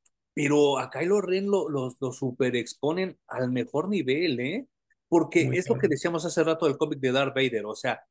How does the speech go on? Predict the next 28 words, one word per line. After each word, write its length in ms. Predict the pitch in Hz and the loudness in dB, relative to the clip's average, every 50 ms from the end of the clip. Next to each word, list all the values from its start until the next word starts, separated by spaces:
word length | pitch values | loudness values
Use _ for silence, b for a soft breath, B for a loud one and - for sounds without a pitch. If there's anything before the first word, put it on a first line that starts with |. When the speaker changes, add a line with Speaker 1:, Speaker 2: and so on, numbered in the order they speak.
| _ _ _ _ _ _ _ _ | _ _ _ _ _ _ _ _
Speaker 1:
sí 180 | - - 196 220 | -6 -4 0 2
Darth 220 | 240 233 226 202 | 4 4 4 4
Vader 420 | 190 190 190 190 190 202 214 208 - | 4 4 6 6 6 4 4 0 -4
se 200 | - - - 131 | -8 -6 -4 -4
subleva 640 | 127 - - 127 117 123 131 139 143 139 156 160 160 - | -4 -2 -2 -4 -2 2 4 4 4 4 4 2 2 0
ante, 460 | 147 123 117 - - 117 113 113 131 | -2 -4 -4 -2 0 0 0 0 0
ante 220 | 120 110 107 - 110 | -4 -8 -6 -4 -4
el 80 | 107 | -4
emperador, 720 | 110 104 - 113 110 107 107 107 110 117 151 185 - - _ _ _ _ _ _ _ _ _ _ | -4 -2 0 2 2 2 2 4 4 4 4 2 0 -4 _ _ _ _ _ _ _ _ _ _
pero 140 | - 120 117 | -4 -2 0
dentro 280 | 120 170 202 208 226 185 | 0 0 2 2 2 2
de 80 | 170 165 | 2 2
él 60 | 156 | 0
dice, 200 | 151 139 - 135 | -2 -4 -6 -8
"Este 180 | - - - | -8 -8 -8
güey 160 | 117 110 120 117 | -6 -6 -6 -6
está 140 | - 135 | -6 -4
bien 180 | 123 127 127 127 | -4 -4 -6 -8
pendejo, 760 | - _ 131 110 101 98 101 95 98 92 82 - - - 135 120 | -4 _ -4 -4 -4 -6 -10 -10 -10 -10 -10 -12 -12 -12 -10 -10
no 120 | 117 117 | -8 -10
manches". 680 | 117 110 104 - - - - 139 - 131 104 - - _ _ _ _ _ _ _ _ _ | -10 -12 -14 -16 -18 -20 -16 -10 -8 -8 -8 -8 -10 _ _ _ _ _ _ _ _ _
Speaker 2:
Claro. 220 | - 135 127 123 135 | -4 -2 -2 0 -2
Speaker 1:
Y, 260 | 156 - - - - _ | -4 -4 -6 -12 -16 _
y, 120 | - 175 180 | -4 -2 -2
y, 300 | 185 180 180 175 170 - | -2 -2 -4 -4 -4 -6
y 920 | - 175 165 160 160 160 160 160 160 160 160 160 160 160 160 160 151 - - _ _ _ | -4 -4 -2 -2 0 -2 -2 -2 -2 -2 -2 0 0 -2 -2 -4 -6 -10 -14 _ _ _
Kylo 300 | - - 156 170 185 190 | -2 2 4 6 6 6
Ren 380 | 175 160 165 165 185 247 302 - | 6 6 4 2 2 -2 -6 -10